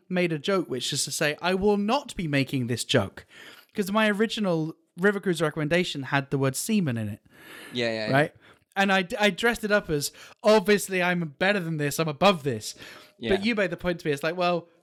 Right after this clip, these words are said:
Speaker 1: you are still using that as a device.
Speaker 2: Yeah,
Speaker 1: So,
Speaker 2: yeah, yeah, yeah.
Speaker 1: so I got, I got rid of it.
Speaker 2: Well, the, the, the intro joke that I ultimately went with was about the idea of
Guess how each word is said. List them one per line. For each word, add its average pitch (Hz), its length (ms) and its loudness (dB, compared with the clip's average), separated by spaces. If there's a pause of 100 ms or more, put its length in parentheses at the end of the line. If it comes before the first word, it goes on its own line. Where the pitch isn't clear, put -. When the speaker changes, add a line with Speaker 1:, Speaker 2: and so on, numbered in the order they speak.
(280)
Speaker 1:
you 208 180 0
are 233 100 4
still 196 320 0
using 160 400 -2
that 156 220 0
as 151 180 -2
a 139 40 -6
device. 131 640 0 (480)
Speaker 2:
Yeah, 127 220 -2
Speaker 1:
So, 185 200 2
Speaker 2:
yeah, 110 160 -2
yeah, 107 160 -8
yeah. 104 200 -10 (280)
Speaker 1:
so 190 140 -4
I 180 60 2
got, 175 180 -4
I 175 100 2
got 160 140 -2
rid 170 120 -2
of 151 80 -6
it. 139 140 -12 (720)
Speaker 2:
Well, 143 140 0
the, 147 200 0
the, 135 280 0 (320)
the 135 160 -6
intro 143 300 0
joke 127 260 -2
that 113 100 -2
I 113 80 0
ultimately 113 420 -4
went 123 240 -2
with 107 160 -6
was 107 140 -6
about 123 460 0
the 117 140 -6
idea 107 440 -2
of 95 460 -4